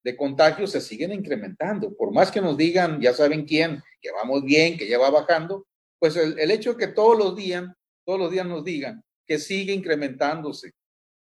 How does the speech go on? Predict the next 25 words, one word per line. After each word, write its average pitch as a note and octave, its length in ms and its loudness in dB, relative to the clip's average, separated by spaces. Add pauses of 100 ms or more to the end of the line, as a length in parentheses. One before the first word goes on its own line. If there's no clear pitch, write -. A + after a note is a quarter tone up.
(200)
eh, G2+ 180 -12
fuera D3+ 260 6
de D3+ 100 6
los - 140 -4
cálculos C#3+ 500 0
que - 120 -16
hicieron, C3+ 360 -4
ya F#2 140 -10
saben C#3 280 -6
quién, D3 360 0 (340)
eh, A2 360 -2 (580)
ya, - 180 -8 (100)
pues C#3 140 -4
ya D#3 60 4
vamos F#3+ 300 4
sobre C#3+ 300 2
casi D#3+ 240 0
cincuenta C3 460 2
y A2 60 4
cinco G#2 340 -6
mil D#3+ 180 0
muertos F3 520 6
o G#2 360 4
sesenta G#2+ 520 -4
mil. F3 500 0